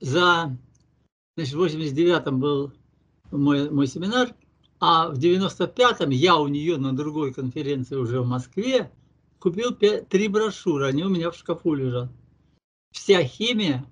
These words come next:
<laughs> переработанная в, просто в учебник Ривина. Представляете? Но в этих брошюрах нету вот всех этих листов.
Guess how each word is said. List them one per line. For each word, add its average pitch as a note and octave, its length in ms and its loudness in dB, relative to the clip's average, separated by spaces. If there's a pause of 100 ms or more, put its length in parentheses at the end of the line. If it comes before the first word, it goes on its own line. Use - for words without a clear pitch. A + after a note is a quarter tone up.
(160)
<laughs> - 260 -20
переработанная D#3 1000 2
в, B2+ 340 -4
просто D#3+ 420 0
в D3+ 60 -10
учебник E3+ 640 2
Ривина. C3+ 520 -2 (1400)
Представляете? E3+ 560 0 (420)
Но E3+ 300 4
в B2 60 0
этих E3 260 0
брошюрах D#3 520 2 (320)
нету F#3 360 2
вот D#3 220 -4
всех E3 280 0
этих C#3+ 240 -6
листов. F3 460 -2